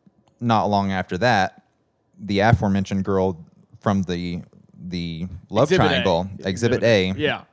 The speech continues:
Speaker 1: began texting me. And of course, I know who she is. I know what she's been through with my best friend. I know, you know, I know her reputation of, of h-,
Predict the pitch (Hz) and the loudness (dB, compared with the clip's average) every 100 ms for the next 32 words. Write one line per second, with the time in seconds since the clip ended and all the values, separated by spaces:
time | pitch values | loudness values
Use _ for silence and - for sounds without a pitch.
0 | _ _ _ - - _ _ 107 101 110 | _ _ _ -20 -20 _ _ -8 -4 -2
1 | 101 101 120 - 101 95 143 90 90 - | -2 0 -2 0 -4 -2 -4 -6 -8 -14
2 | - _ _ _ _ 104 104 - 110 113 | -18 _ _ _ _ -6 -2 0 0 -2
3 | 113 113 110 - 110 98 98 95 95 92 | -4 -4 -6 -4 -2 -2 -4 -6 -6 -8
4 | 82 92 95 95 98 92 90 - - 98 | -10 -8 -6 -4 -2 0 -2 -4 -6 -4
5 | 85 92 - 110 98 90 85 73 90 90 | -4 -6 -6 -8 -6 -8 -10 -12 -10 -8
6 | 87 85 82 82 _ _ _ _ 90 92 | -8 -8 -10 -16 _ _ _ _ -16 -10
7 | 82 80 78 _ _ _ _ _ _ _ | -8 -10 -12 _ _ _ _ _ _ _
8 | _ _ _ _ 98 98 95 98 92 - | _ _ _ _ -8 -6 -4 -4 -6 -8
9 | - 123 110 95 92 92 - - 92 85 | -6 -6 -4 -6 -4 -6 -8 -6 -2 -2
10 | 87 82 - - _ _ 85 80 82 80 | -2 -8 -20 -20 _ _ -4 -4 -4 -8
11 | - - _ _ _ _ _ _ _ _ | -20 -20 _ _ _ _ _ _ _ _
12 | _ _ - | _ _ -18